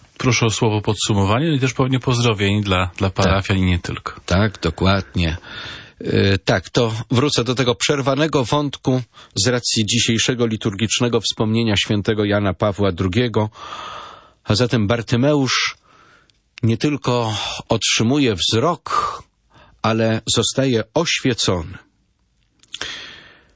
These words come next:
Speaker 2: I to światło, światło wiary, „Idź, twoja wiara cię uzdrowiła, twoja wiara cię zbawiła”, sprawia, że idzie, można powiedzieć,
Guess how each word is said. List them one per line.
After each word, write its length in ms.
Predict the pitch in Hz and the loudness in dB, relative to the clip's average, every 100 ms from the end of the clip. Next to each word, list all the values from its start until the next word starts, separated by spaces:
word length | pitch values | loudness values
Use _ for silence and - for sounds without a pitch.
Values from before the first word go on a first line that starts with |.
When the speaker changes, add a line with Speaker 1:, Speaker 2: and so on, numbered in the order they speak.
| _ _ _ | _ _ _
Speaker 2:
I 120 | - 101 | -2 0
to 220 | 156 180 | 0 0
światło, 840 | - - 135 123 - 110 127 160 135 | -2 0 -2 -2 -2 0 0 0 -2
światło 500 | - 123 107 - 101 | -2 0 -2 -2 -2
wiary, 460 | 90 117 107 85 78 - | 2 0 0 -4 -8 -6
„Idź, 420 | - 131 - - - | 0 0 0 -2 -4
twoja 360 | - 110 98 | -2 0 2
wiara 340 | 92 110 120 107 | 2 2 2 0
cię 340 | - 104 101 95 - - | 2 2 0 -2 -10 0
uzdrowiła, 800 | 131 - - 104 87 151 131 90 | 2 2 0 -2 2 2 2 0
twoja 360 | - 104 98 | -2 0 2
wiara 300 | 95 110 104 | 2 0 0
cię 220 | 95 - 98 - | 0 0 2 0
zbawiła”, 540 | 101 98 98 95 139 156 - - - - - - - | 0 0 0 2 0 -2 -16 -18 -14 -14 -12 -4 -2
sprawia, 480 | - 135 143 143 | 0 0 2 2
że 340 | 120 98 110 - - - | 2 2 0 -2 -8 -2
idzie, 440 | 151 170 - 135 135 - | 0 2 2 0 -4 -2
można 300 | 117 120 117 | -2 0 -2
powiedzieć, 560 | 107 113 135 117 - | 0 0 0 -2 -4